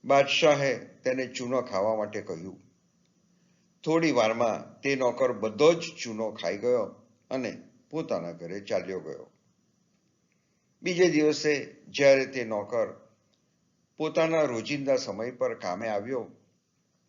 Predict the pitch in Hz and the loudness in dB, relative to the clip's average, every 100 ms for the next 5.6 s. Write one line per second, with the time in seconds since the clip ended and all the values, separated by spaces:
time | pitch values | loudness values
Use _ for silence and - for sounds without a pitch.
0 | _ _ 101 101 104 127 - - _ _ | _ _ 0 2 2 0 -4 -18 _ _
1 | _ _ - 175 170 180 165 117 101 101 | _ _ 0 0 2 2 4 4 4 2
2 | 156 143 - - _ _ _ _ _ 190 | -4 -4 -8 -20 _ _ _ _ _ -2
3 | 170 - 135 139 156 175 180 196 202 123 | -2 -4 -4 -2 2 0 0 -4 -2 0
4 | 107 151 - - 113 120 131 135 151 143 | 2 2 0 -2 0 4 4 4 2 0
5 | 131 123 107 156 156 - | 0 -2 -2 -10 -10 -14